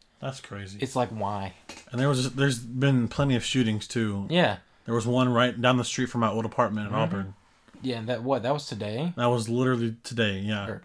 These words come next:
Speaker 2: s-, Sunday?
Speaker 1: Sunday,
Speaker 2: Whatever.
Speaker 1: whatever.
Speaker 2: Same thing. Oh, not relevant.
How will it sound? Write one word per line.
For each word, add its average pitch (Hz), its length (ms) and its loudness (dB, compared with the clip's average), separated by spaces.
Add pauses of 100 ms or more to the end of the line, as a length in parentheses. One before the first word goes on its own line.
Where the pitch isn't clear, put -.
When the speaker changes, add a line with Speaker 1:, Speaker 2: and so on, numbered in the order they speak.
Speaker 2:
s-, - 220 -12 (180)
Sunday? 143 440 0
Speaker 1:
Sunday, 107 500 0
Speaker 2:
Whatever. 113 60 -6
Speaker 1:
whatever. 95 440 -6
Speaker 2:
Same 123 340 -2
thing. 110 240 -6
Oh, 104 100 -10 (260)
not 107 140 -10
relevant. 98 380 -8